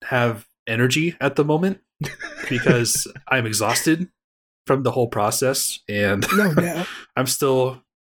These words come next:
Speaker 1: kind of adjusting to a whole new climate.
Speaker 2: Yeah.
Speaker 1: And my allergies have been really bad here
Speaker 2: Ooh, yeah.
Speaker 1: these past couple weeks. Uh,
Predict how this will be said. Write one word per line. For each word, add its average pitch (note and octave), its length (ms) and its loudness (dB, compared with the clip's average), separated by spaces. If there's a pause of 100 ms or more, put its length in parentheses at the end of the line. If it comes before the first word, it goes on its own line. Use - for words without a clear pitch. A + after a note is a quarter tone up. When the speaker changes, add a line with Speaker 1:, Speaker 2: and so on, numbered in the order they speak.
(200)
Speaker 1:
kind C3+ 220 2
of B2+ 260 0 (180)
adjusting B2+ 480 0
to A2+ 180 0
a A2 40 -2
whole C3+ 280 2
new B2+ 420 0 (140)
climate. C3 560 0 (880)
Speaker 2:
Yeah. E2+ 220 2
Speaker 1:
And A2+ 460 -6
my A#2+ 160 2
allergies C3 640 0
have A#2 120 2
been G#2 220 0
really A#2 260 2
bad G#2 300 0
here D3+ 240 4
Speaker 2:
Ooh, G#2 400 2
yeah. F#2 360 2
Speaker 1:
these F#2 160 4
past F3 280 0
couple F#3 220 0
weeks. G#3+ 400 -2 (100)
Uh, A2+ 440 0